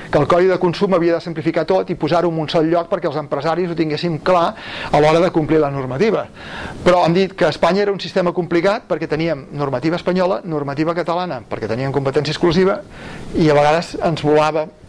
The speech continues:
també la normativa europea. Però és que no només tenim una distribució de competències complicada entre autonomies i estat central,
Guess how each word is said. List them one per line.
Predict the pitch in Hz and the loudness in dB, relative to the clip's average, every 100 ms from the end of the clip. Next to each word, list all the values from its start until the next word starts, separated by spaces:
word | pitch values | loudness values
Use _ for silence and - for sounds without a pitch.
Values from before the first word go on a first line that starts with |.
| - | -6
també | 160 151 160 | -2 2 2
la | 151 | 2
normativa | 143 139 143 143 | -2 -2 -2 0
europea. | 135 127 117 101 - - - - - - - - - - - - - - - | 0 -2 -2 -2 -4 -14 -18 -16 -14 -14 -14 -14 -10 -10 -8 -8 -10 -14 2
Però | 220 196 - - | 4 4 -2 0
és | 202 - | 0 2
que | 220 202 - - - - - | 2 0 -2 -16 -20 -16 -2
no | 175 214 | 2 4
només | 311 262 | 4 4
tenim | 220 196 180 | 4 4 2
una | |
distribució | 160 156 160 160 180 | 0 -2 -2 0 2
de | 156 | 2
competències | 160 151 165 151 165 - | 0 -2 -4 -6 -4 -4
complicada | 139 139 139 120 113 - | -2 -2 0 -2 -4 -6
entre | 143 151 | -2 -2
autonomies | 131 143 135 143 143 123 | 0 -2 -2 -2 -2 -4
i | 131 | -4
estat | 156 | -4
central, | - 147 123 139 151 | -4 -6 0 2 0